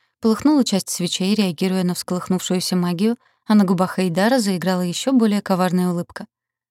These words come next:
"Тебе лишь бы одно", — покачала головой я, а после обвинительно добавила: "Извращенец". "Ты можешь не принять условия", — отозвался Эйдар. Судя по выражению лица, он прекрасно знал, не дождется от меня попытки отступить.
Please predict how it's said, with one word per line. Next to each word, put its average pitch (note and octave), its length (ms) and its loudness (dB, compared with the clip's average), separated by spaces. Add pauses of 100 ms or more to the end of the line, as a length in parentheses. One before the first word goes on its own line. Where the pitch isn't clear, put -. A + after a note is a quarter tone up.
(160)
"Тебе A3 260 2
лишь F3+ 220 -2
бы F#3 160 2
одно", — F3 320 -4 (220)
покачала F#3 400 -2
головой F3+ 340 -2
я, G3 240 -2 (240)
а G#3 80 0
после F#3 320 0
обвинительно F#3 560 -2
добавила: F3+ 460 -2 (400)
"Извращенец". F#3 800 0 (560)
"Ты F#3+ 100 0
можешь F3 380 0
не A#3 80 4
принять B3+ 380 2
условия", — F#3 460 -2 (240)
отозвался F3 520 -2
Эйдар. F3+ 360 -2 (420)
Судя F3+ 260 0
по F3+ 100 -4
выражению F3+ 480 0
лица, E3+ 260 -4
он F#3+ 120 -2
прекрасно F3+ 480 -2
знал, G#3 320 2 (280)
не D4 120 4
дождется C4 400 0
от - 100 -10
меня F#3 180 2
попытки - 380 -6
отступить. - 540 -6